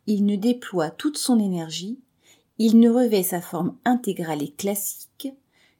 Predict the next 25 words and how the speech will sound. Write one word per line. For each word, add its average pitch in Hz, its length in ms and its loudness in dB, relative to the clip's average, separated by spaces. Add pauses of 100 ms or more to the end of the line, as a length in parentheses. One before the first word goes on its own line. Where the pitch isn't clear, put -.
que 269 120 0
là 214 340 2
où 226 80 2
le 180 140 -2
travailleur 165 720 -6 (160)
est 185 100 2
le 175 100 -2
propriétaire 175 800 -10
libre 185 560 -8 (120)
des 202 200 -2
conditions 185 500 -2
de 180 80 -2
travail 160 580 -8 (360)
qu'il 175 240 -4
met 165 160 0
lui-même 180 580 0
en 160 220 -2
œuvre, 151 380 -6 (800)
le 170 120 0
paysan 170 760 -2
du 196 160 -4
sol 160 280 -4
qu'il 151 220 -12
cultive, 208 800 -4 (420)
l'artisan 180 800 -2